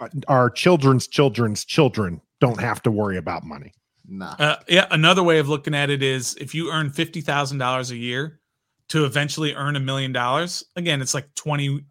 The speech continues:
Speaker 3: twenty years, you would, uh, you would earn a million dollars. Well, to get to a billion, it's like twenty-two thousand years to get to a billion. That's how long it would take earning fifty thousand. So there's a huge difference. And, and the point is that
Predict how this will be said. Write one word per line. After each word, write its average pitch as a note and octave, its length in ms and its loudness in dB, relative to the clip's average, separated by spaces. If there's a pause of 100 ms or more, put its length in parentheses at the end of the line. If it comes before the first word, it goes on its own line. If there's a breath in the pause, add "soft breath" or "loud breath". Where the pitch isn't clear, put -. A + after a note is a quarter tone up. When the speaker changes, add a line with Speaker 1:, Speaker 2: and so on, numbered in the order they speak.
(120)
Speaker 3:
twenty D3 280 -4
years, C3+ 520 -2 (540)
you C#3 140 -2
would, C3 220 -2 (520)
uh, A#2+ 320 -6
you C#3 120 -6
would C3 140 -4
earn C#3 160 -2
a C3 60 -2
million C3+ 320 -2
dollars. C#3+ 480 0 (420)
Well, D3 80 0
to C3 80 -4
get D3+ 140 0
to D#3+ 100 0
a C3+ 60 0
billion, C#3+ 440 -2
it's - 200 -6
like B2 140 -6 (260)
twenty-two C#3+ 420 -4
thousand A#2 580 -4
years - 500 -12 (560)
to C#3 60 -4
get A#2+ 180 -6
to A#2 100 -8
a G#2+ 40 -8
billion. G2 460 -10 (160)
That's - 160 -10
how A#2 140 -4
long A2 140 -6
it - 20 -10
would G#2 140 -12
take A#2 300 -8 (280)
earning A2+ 200 -8
fifty - 280 -10
thousand. A2+ 180 -10 (220 soft breath)
So F#4+ 100 -2
there's C4+ 80 4
a A#3+ 60 0
huge A3+ 260 2
difference. C#3 400 2
And, D3+ 180 0
and D#3 160 -4
the D3+ 60 0
point A3 380 2
is C3 380 -2 (640)
that D#3 320 4